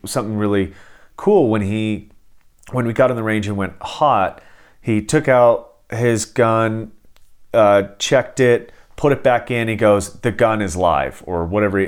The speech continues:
whatever wording. He said it out loud, like, and he made sure to, like, "Hey, when, when you do this and you say it out loud,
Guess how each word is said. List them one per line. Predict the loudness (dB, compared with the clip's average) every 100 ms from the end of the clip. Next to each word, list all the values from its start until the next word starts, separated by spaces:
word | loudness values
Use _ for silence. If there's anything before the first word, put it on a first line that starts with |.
| -2
whatever | -2 -2 -4
wording. | -4 -4 -2 -4 -6
He | -6 -4
said | 0 2
it | 2
out | 2
loud, | 2 2 0
like, | -4 -6 -20 -18 -6
and | -4
he |
made | 0 -2
sure | 0 2 2
to, | 4
like, | 2 2
"Hey, | 0 0
when, | -2 -6 -6
when | -6 -2
you | -2
do | 2 2
this | 2 -2 -4 -8 -12 -16 -10
and | -6
you | -4
say | -4 0 2
it | 2
out | 2 2
loud, | 2 2 0 -4